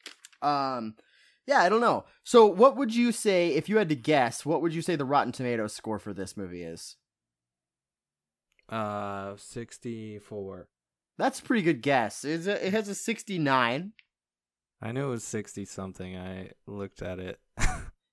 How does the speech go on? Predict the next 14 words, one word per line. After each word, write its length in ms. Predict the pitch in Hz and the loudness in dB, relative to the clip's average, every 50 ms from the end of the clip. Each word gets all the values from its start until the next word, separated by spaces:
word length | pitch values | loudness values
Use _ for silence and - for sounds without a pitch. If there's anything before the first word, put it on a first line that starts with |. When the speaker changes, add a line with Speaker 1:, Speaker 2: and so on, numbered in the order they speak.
| _ | _
Speaker 1:
Can 140 | - 208 214 | -2 0 2
I 100 | 247 262 | 2 2
just, 220 | 247 269 - - 110 | 2 0 -2 -2 -2
Speaker 2:
Earlier. 100 | 110 135 | 0 0
Speaker 1:
oh, 180 | 131 113 104 - - | 0 0 0 -4 -8
well, 140 | 127 135 139 | -10 -6 -2
that 140 | 151 147 131 | -2 -2 -2
makes 180 | 113 101 - | -4 -6 -8
sense. 340 | - - 90 90 95 - - | -10 -10 -10 -10 -10 -12 -12
Well, 120 | - 175 196 | -8 -6 -6
that's 100 | 180 - | -4 -4
not 180 | 135 104 90 - | -4 -4 -4 -6
fair. 240 | - 87 85 92 - _ - - _ _ - | -8 -8 -10 -10 -12 _ -20 -20 _ _ 0
Uh, 500 | - 165 170 175 170 160 160 151 143 131 | 4 6 6 8 8 8 8 6 4 4